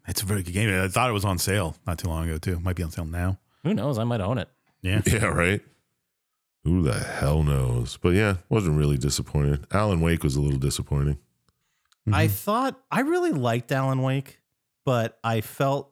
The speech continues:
Speaker 2: when I played the remaster, like, it was dated. Like, it was, it
Speaker 3: Is that,
Speaker 2: felt like
Speaker 3: is
Speaker 2: a
Speaker 3: that
Speaker 2: game
Speaker 3: what it
Speaker 2: from a
Speaker 3: was?
Speaker 2: decade ago.
Speaker 3: Okay, that could be it.
Speaker 2: It just didn't, it didn't handle as smoothly as games do now, but I love the atmosphere.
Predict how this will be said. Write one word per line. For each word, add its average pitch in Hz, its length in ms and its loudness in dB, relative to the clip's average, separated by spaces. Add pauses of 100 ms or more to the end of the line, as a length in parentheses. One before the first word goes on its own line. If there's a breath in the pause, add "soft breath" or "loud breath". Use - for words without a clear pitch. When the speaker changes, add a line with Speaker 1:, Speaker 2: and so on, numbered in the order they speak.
Speaker 2:
when 123 160 -2
I 113 100 0
played 117 320 -4
the 110 80 0
remaster, 104 680 -2
like, 98 320 -2
it 110 160 -8
was 95 220 -12
dated. - 380 -18 (180)
Like, 104 200 -4
it 113 120 -2
was, 95 440 -6 (440)
it 71 100 0
Speaker 3:
Is 87 100 6
that, 90 60 6
Speaker 2:
felt 87 120 6
like 85 100 4
Speaker 3:
is 80 80 4
Speaker 2:
a - 20 6
Speaker 3:
that 87 60 4
Speaker 2:
game 87 80 6
Speaker 3:
what 85 100 6
it 85 40 4
Speaker 2:
from 85 100 6
a 85 80 6
Speaker 3:
was? 85 140 4
Speaker 2:
decade 92 300 -2
ago. 78 300 -8
Speaker 3:
Okay, 78 340 2
that 95 180 2
could 76 200 0
be 69 140 2
it. 69 240 0
Speaker 2:
It 131 40 -2
just 135 200 -2
didn't, 139 260 0
it 127 80 -2
didn't 143 220 0
handle 117 420 0
as 95 140 0
smoothly 92 500 -2
as 95 240 -4
games 95 260 -4
do 90 140 -8
now, 90 240 -4
but 101 180 -4
I 120 140 0
love 127 320 0
the 98 140 -4
atmosphere. 92 560 -8